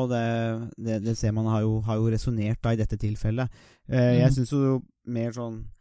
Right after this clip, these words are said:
Speaker 1: nærmere min egen forskning at det var interessant at, ehm, han mente at militæret måtte bygges opp. Eh, for jeg tror det er ingen andre i verden eller noen utenfor U S A som tenker at det militæret trengs å bygges opp.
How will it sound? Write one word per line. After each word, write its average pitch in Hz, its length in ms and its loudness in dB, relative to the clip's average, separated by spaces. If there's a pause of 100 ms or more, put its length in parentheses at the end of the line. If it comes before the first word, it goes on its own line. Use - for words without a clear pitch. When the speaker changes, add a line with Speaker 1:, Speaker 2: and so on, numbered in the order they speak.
(320)
Speaker 1:
nærmere 120 480 0
min 113 480 -2
egen 113 360 2
forskning 147 460 0
at 120 100 -2
det 120 100 0
var 117 80 2
interessant 113 720 -2
at, 113 220 -6
ehm, 113 460 -2 (120)
han 120 120 4
mente 107 240 0
at 113 100 -4
militæret 110 520 -2
måtte 113 180 -2
bygges 107 320 0
opp. 147 160 2 (400)
Eh, 120 200 -6
for 127 80 -4
jeg 120 100 -2
tror 123 80 -2
det 123 80 2
er 123 80 0
ingen 117 80 -2
andre 110 220 0
i 110 40 2
verden 107 340 0
eller 120 180 0
noen 117 360 -4
utenfor 107 300 -2
U 120 40 -2
S 110 120 -6
A 117 100 0
som 123 120 -10
tenker 110 320 -2
at 110 80 -4
det 110 120 0
militæret 110 460 0
trengs 113 240 0
å 120 80 2
bygges 113 240 4
opp. 165 180 6